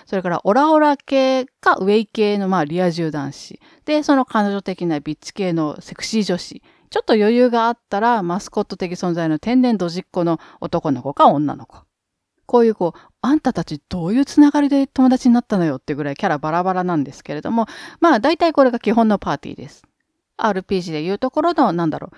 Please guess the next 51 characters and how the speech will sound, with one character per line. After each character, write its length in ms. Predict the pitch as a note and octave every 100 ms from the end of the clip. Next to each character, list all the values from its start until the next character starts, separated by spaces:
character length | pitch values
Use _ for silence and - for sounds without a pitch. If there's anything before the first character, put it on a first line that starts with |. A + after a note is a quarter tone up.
| _
勇 160 | F#3+ E3+
者、 140 | E3+
魔 120 | D3+ D#3+
法 180 | F3
使 280 | E3 - C#3
い、 40 | C#3+
戦 160 | E3+
士、 120 | D#3+
僧 160 | - G#3+
侶 120 | D3+
み 80 | C#3
た 100 | C#3+
い 20 |
な 60 | -
感 100 | D3
じ 60 | C#3
で 80 | D#3+
す 80 |
か 100 | F3+
ね。 120 | G3+ A#3+
ま 100 | D4+
あ 40 |
ち 60 | F4
ょ 60 |
こ 100 | F4
ち 40 | F#3
ょ 20 |
こ 80 | D#3
変 180 | D#3+ D#3+
化 140 | -
球 140 | F#3
も 100 | C#3+
あ 60 | C3+
り 80 | C#3
ま 120 | C#3+
す 100 | -
け 120 | D3
れ 80 | -
ど 120 | C3
も。 120 | C#3+ _ _ _ _ _ _ _ -
で、 200 | C#4 A#3+ - _
彼 240 | - F#4 F4+
ら 180 | G3
が 240 | D#3+ D3 -
旅 120 | E3 D#3
行 280 | - D#4+ F#4
に 160 | F4
行 80 | D#4+
き 120 | -
ま 180 | B3+ A3
す。 240 | - -